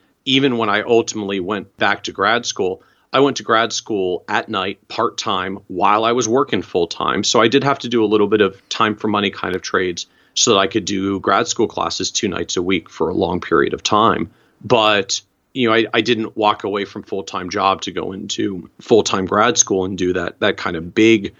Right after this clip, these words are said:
time for money shift. 'Cause frankly, to me, that, that was a risky trade-off. You know, I was reasonably confident investing in myself into the grad school program I was taking was gonna be worthwhile, but that doesn't mean I wanna go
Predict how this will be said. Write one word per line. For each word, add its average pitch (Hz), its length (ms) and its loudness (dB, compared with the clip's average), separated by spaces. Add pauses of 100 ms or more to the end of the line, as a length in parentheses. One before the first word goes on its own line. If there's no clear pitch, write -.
(300)
time 113 240 2
for - 120 -10
money 113 260 2
shift. - 400 -2
'Cause 117 160 -2
frankly, 104 540 2 (320)
to - 120 0
me, 120 280 4
that, 98 240 -2 (120)
that 107 180 2
was 117 160 2
a 127 40 0
risky 104 360 0
trade-off. 110 560 -2 (120)
You 101 140 0
know, 90 100 -2
I 98 180 2
was 92 280 2 (200)
reasonably 120 460 6
confident 92 500 0
investing 92 380 -2
in 92 60 -4
myself 92 460 -2
into 90 120 -6
the 90 80 -2
grad 87 280 0
school 85 200 -2
program 92 420 0
I 87 60 -2
was 85 140 -2
taking 90 340 0
was 82 140 -2
gonna 90 140 -2
be 87 100 0
worthwhile, 87 680 2 (380)
but 117 100 2
that 113 120 6
doesn't 113 260 0
mean 104 140 0
I 98 80 0
wanna 95 420 -2
go 90 420 -2